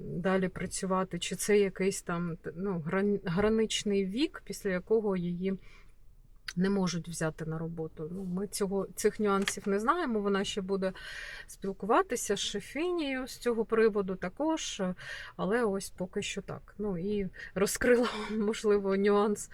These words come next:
подробиці того, що, е, якого віка Світлана, наскільки їй може бути важче, ніж мені працювати,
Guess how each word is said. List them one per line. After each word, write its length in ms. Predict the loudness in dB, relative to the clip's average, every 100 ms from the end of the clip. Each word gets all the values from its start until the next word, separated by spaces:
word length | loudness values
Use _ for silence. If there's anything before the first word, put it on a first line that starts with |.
| -10 -10 6
подробиці 680 | 8 10 8 8 4 4 -4
того, 340 | -2 -2 -4
що, 180 | -6 -12
е, 720 | -12 -14 -12 -14 -10 -6 0
якого 460 | 0 8 8 8
віка 320 | 4 -2 -4 -6
Світлана, 760 | -2 0 4 4 6 4 4 0 -4 -8 -8 -6
наскільки 640 | -2 -2 -2 2 2 2 0
їй 220 | 2 2
може 300 | 0 0 -2
бути 320 | -4 -4 -2
важче, 460 | 2 2 0 -4 -2
ніж 260 | -2 0
мені 320 | 0 2 0
працювати, 1040 | 0 -4 -2 -4 2 2 4 4 6 6